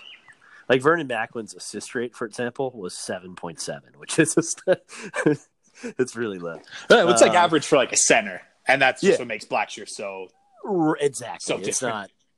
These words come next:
Speaker 1: yeah, and I'm not, I'm not, you know, but I'm just saying
Speaker 2: Yeah.
Speaker 1: that's, that the last are for, like, it's not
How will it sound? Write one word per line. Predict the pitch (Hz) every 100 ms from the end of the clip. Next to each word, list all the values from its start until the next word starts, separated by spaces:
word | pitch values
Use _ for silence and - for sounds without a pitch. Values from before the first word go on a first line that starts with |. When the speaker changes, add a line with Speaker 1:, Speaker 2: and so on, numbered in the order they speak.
| _
Speaker 1:
yeah, | 202 139 101
and | 123
I'm | 127
not, | 120 104
I'm | 113
not, | 110 101 110 117
you | 107
know, | 85
but | 90 98
I'm | 101
just | 107
saying | - 98 90
Speaker 2:
Yeah. |
Speaker 1:
that's, | 110 110 -
that | 107 101
the | 104
last | 127 143 139 -
are | 113
for, | - 104 101
like, | 95 87 - _
it's | 98 -
not | 92